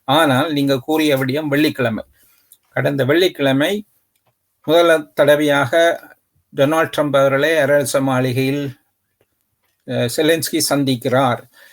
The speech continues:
இதற்கு முன்பு ஒரு பத்து நாளைக்கு முன்பு அவரை சந்திப்பதே இல்லை.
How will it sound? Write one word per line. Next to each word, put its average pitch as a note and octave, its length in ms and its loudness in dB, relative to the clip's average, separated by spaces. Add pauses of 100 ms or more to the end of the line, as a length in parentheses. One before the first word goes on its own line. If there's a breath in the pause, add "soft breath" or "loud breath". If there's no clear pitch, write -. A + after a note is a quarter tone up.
(160 soft breath)
இதற்கு G#3 360 2
முன்பு F#3+ 640 2
ஒரு D3 300 0
பத்து D#3+ 300 -2
நாளைக்கு F3 380 0
முன்பு E3 380 0
அவரை E3 260 2 (100)
சந்திப்பதே F3 580 0 (100)
இல்லை. D#3+ 320 0